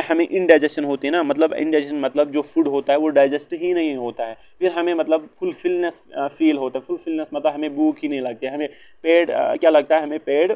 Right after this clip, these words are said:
full है, ठीक है, फिर हमको भूख ही नहीं होती है। वो क्यों होती है? क्योंकि हमारा food जो हमने खाया है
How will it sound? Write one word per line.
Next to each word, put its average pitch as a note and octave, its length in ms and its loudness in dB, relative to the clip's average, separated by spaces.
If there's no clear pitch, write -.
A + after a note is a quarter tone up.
full E3 260 -2
है, B2+ 200 -4
ठीक D#3 220 -6
है, A#3+ 140 0
फिर F#3 200 -4
हमको E3+ 260 -6
भूख F3 260 0
ही F3+ 60 0
नहीं E3+ 140 0
होती C3 220 -4
है। B2+ 60 0
वो F3 120 4
क्यों G#3+ 180 -6
होती F3 180 0
है? E3+ 60 0
क्योंकि G3 220 -4
हमारा F#3 300 0
food F3+ 240 -2
जो F3 80 0
हमने D#3+ 260 -2
खाया D3 300 2
है G3 160 -2